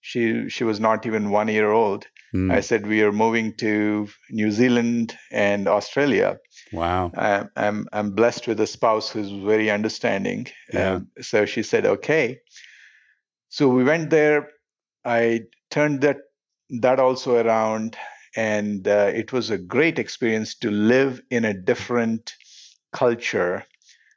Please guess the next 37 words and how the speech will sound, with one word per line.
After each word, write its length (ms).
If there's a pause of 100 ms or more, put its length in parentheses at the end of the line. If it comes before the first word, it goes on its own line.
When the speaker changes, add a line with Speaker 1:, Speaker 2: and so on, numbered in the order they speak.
(120)
Speaker 1:
We 140
tend 260
to 80
think 340
of 180
U 200
K, 720 (300)
Australia, 540
New 180
Zealand 480
to 120
be 240
similar 680
to 200
us 220
in 140
Speaker 2:
Hmm. 80
Speaker 1:
culture, 400
especially 480
in 160
business 320
culture, 400
but 180
there 220
are 40 (720)
so 380
many 240
differences, 640
so 160
many 220
nuances. 960 (720)
Uh, 220
it 160
was 140
a 60
very 380
en-, 220